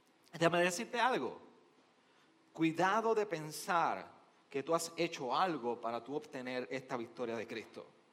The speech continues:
Sí es cierto que se nos dice que somos más que vencedores, pero somos más que vencedores por lo que Jesús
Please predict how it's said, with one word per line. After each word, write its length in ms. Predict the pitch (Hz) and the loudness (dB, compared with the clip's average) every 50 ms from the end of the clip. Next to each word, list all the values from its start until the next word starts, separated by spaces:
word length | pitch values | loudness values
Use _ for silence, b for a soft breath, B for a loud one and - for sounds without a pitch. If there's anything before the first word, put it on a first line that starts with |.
| B B B B B B B B B B B B B B B B | B B B B B B B B B B B B B B B B
Sí 560 | - - - - - - 208 226 226 220 208 | -10 -8 -6 -4 -2 -2 0 0 2 4 4
es 260 | 180 139 131 - - | 4 4 2 -4 -6
cierto 540 | - 175 196 208 214 196 180 - - 139 131 | -2 0 2 2 2 0 -2 -4 -4 -6 -4
que 120 | - 143 | -4 -6
se 160 | 127 - 151 135 | -8 -10 -8 -8
nos 160 | 127 120 117 | -8 -10 -10
dice 340 | 139 147 147 - - 143 131 | -10 -10 -10 -8 -8 -8 -6
que 100 | 147 127 | -8 -8
somos 400 | - - 131 127 131 127 120 123 | -8 -8 -10 -10 -10 -12 -10 -6
más 220 | 131 135 156 156 | -6 -6 -6 -6
que 160 | - - 139 | -6 -4 -4
vencedores, 800 | 123 113 107 - - 123 113 95 82 87 78 78 - - - - B B B B B B B B | -4 -4 -6 -8 -10 -10 -10 -10 -10 -12 -12 -14 -18 -20 -20 -20 B B B B B B B B
pero 160 | - 135 139 | -6 -6 -4
somos 320 | 127 - 160 151 156 151 131 | -4 -4 -4 -4 -4 -6 -6
más 280 | 120 120 135 147 160 | -6 -4 -4 -4 -4
que 160 | - - 160 135 | -4 -4 -4 -4
vencedores 600 | 139 139 135 - - 139 120 127 143 160 165 160 | -4 -6 -8 -10 -8 -6 -4 -4 -2 -4 -4 -4
por 220 | - - 139 127 | -4 -4 -4 -4
lo 160 | 120 123 117 | -4 -4 -6
que 100 | 120 120 | -8 -12
Jesús 720 | 113 - 120 110 - - - - 139 131 - - - - | -14 -14 -12 -12 -12 -12 -12 -12 -12 -14 -14 -16 -18 -20